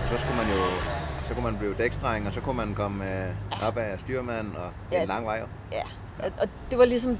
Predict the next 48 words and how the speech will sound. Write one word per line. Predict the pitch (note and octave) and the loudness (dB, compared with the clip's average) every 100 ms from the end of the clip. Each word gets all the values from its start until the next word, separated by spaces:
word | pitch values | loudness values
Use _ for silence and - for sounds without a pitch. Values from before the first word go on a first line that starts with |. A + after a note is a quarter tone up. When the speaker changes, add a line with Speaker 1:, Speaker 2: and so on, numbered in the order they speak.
| - | 4
Speaker 2:
det | |
var | A#3+ | 6
det, | A#3+ A#3 | 6 6
jeg | G#3+ G#3+ | 10 10
havde | A3+ G3+ | 10 8
Speaker 1:
Ja. | G#3 | 6
Speaker 2:
i | |
hovedet, | A3 G3 G3 G3 | 6 4 2 4
da | G3 | 6
jeg | F3+ | 4
fantaserede | G3 F#3 G3+ - G3 F3+ E3+ | 2 -4 -6 -4 -2 0 0
Speaker 1:
Ja. | |
Speaker 2:
om | E3 - | 0 2
det, | |
ikke? | A3+ C#4+ - - - - | 2 2 0 -2 -2 0
Og | - | 12
det | A3 | 12
var | |
også | G#3+ G#3+ | 12 12
den | A3+ | 10
fortælling, | G3+ G#3+ A3+ G3+ G3+ | 8 6 6 6 4
min | G3 | 4
mor | F#3+ G3+ | 6 8
fortalte, | G#3 A3 - F3+ F3+ F#3+ | 8 4 6 4 6 0
fordi | G#3 E3+ C3 - | 2 2 0 0
det | G3+ | 2
er | G3+ | 4
den, | G3 G#3+ | 2 2
hun | G#3+ | 0
kan | A3 G#3 | 2 0
huske | G3 F#3+ - | 0 -6 -8
tilbage | - G#3 F#3 F#3+ | -6 0 0 0
Speaker 1:
Ja. | F#3+ | -2
Speaker 2:
fra | G3 | -4
sine | - F#3+ G3 G3+ | -4 -4 -4 -2
Speaker 1:
Ja, | G3+ | -2
med | F#3 | -2
Marstal. | F3 F3+ F#3 | -2 -2 0
Speaker 2:
bedsteforældre | F3+ F#3+ F#3+ F3+ - F2+ | 0 -2 -2 -2 -2 -2
og | A2 F3 | -4 -4
sådan | F#3+ | -6
noget, | D3 | -4
Speaker 1:
Ja. | F#3+ | -2
Speaker 2:
ikke? | F#3+ | 0
Vi | |
har | G#3 G3+ | 2 4
jo | |
sådan | F#3+ | 4